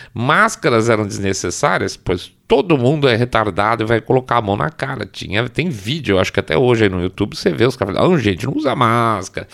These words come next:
não usa máscara, que você vai botar a mão na cara e aí vai sujar a cara e você vai morrer de covid." Lembra disso? Pois é. Do nada, do nada, em trinta dias, n-, não passa de trinta dias,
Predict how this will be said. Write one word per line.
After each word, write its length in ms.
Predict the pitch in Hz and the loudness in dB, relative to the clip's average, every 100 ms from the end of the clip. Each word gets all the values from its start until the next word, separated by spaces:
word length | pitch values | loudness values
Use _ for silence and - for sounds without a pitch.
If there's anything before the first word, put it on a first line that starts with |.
| - - - - | -20 -20 -20 -8
não 60 | |
usa 120 | - | -4
máscara, 460 | 156 156 160 143 143 | 2 2 2 -2 -8
que 80 | 143 | 0
você 40 | |
vai 80 | 151 | 0
botar 260 | 156 151 - | 0 -2 -2
a 20 | |
mão 120 | 131 | 0
na 140 | 135 | -2
cara 720 | 127 - 117 113 123 117 107 104 | -4 -4 -2 2 2 2 2 2
e 100 | 113 | 2
aí 140 | 113 | 2
vai 140 | 123 | 2
sujar 240 | 123 113 107 | 0 0 -2
a 20 | |
cara 220 | - 95 | 0 -2
e 20 | |
você 60 | 110 | 0
vai 100 | 104 | 0
morrer 240 | 98 98 | 2 0
de 80 | 92 | 0
covid." 400 | - 104 85 - - | 0 0 0 -6 -4
Lembra 240 | 117 107 | -2 0
disso? 180 | 165 - | 0 -2
Pois 160 | - 131 | -2 -2
é. 60 | - - - - - - | -4 -12 -20 -20 -20 -4
Do 180 | 190 | 0
nada, 360 | 262 190 123 107 - - - | 2 2 0 -4 -6 -20 -16
do 260 | 117 104 | -4 0
nada, 380 | 262 202 139 135 117 | 2 2 0 -2 -4
em 200 | 120 123 - - _ - | -2 -2 -4 -20 _ -4
trinta 400 | 202 254 240 190 | -2 -2 -2 -2
dias, 560 | 127 110 127 127 - - | 0 2 4 2 -2 -6
n-, 360 | 131 170 170 143 151 143 | -4 -2 -2 -4 -6 -2
não 160 | 175 | -2
passa 480 | 196 - 151 143 143 | -2 -2 0 0 0
de 100 | 123 | 0
trinta 340 | 123 110 117 | 0 -2 -2
dias, 360 | 139 117 151 - | 0 2 0 0